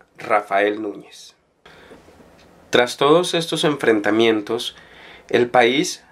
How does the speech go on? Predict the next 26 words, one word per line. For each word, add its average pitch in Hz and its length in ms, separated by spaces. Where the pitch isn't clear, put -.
se - 300
vio 113 540
abocado 117 760
a 110 120
un 123 200
periodo 151 540
de 151 80
incertidumbre 123 840
al 101 120
inicio 107 400
del 123 120
siglo 110 360
veinte, 110 440
y - 60
empezaron 110 760
procesos 117 580
muy 143 180
difíciles 135 540
para 113 200
el 101 120
país, 135 340
como 120 240
la 95 140
división 90 500
de 117 80
Panamá 110 560